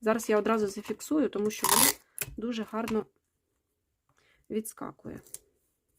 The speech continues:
Ось так. Беру далі скотч.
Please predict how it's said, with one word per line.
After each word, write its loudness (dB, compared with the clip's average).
Ось -10
так. -6
Беру 2
далі -2
скотч. -2